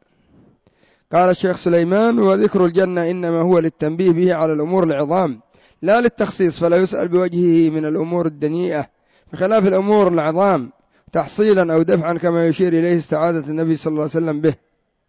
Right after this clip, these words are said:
قال عن جابر رضي الله عنه قال: "قال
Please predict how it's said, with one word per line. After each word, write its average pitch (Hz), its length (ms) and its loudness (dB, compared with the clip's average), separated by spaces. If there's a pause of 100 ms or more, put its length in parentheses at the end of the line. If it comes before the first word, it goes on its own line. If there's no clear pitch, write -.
(800)
قال 226 200 4
عن 214 180 2
جابر 202 580 2
رضي 190 240 0
الله 185 280 2
عنه 220 240 4
قال: 196 300 2
"قال 190 120 2